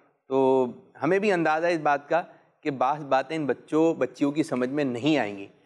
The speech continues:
लेकिन जब सुनते रहेंगे, सुनते रहेंगे, तो वो दिल में बैठ जाएगी, दिल में करार पकड़ लेगी। तो हमारे सिलसिले के,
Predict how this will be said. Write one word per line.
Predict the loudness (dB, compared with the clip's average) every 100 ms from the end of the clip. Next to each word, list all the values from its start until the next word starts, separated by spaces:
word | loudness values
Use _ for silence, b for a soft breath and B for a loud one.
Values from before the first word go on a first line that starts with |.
| b b b
लेकिन | -6 -2 0 0
जब | 0 -2
सुनते | 0 0 2 2
रहेंगे, | 2 0 0
सुनते | 0 -2 2
रहेंगे, | 2 2 0 -2 B B -6
तो |
वो | -2 0
दिल | 0 0
में | 0 0
बैठ | 0 2 2
जाएगी, | 0 -2 -6 -16 _ _ _ -2
दिल | 0
में | 0
करार | 0 0 0
पकड़ | -2 -4 -2
लेगी। | -4 -6 -8 -12 b b b
तो | -2
हमारे | 0 0 -2
सिलसिले | -2 -2 0 0 0
के, | 0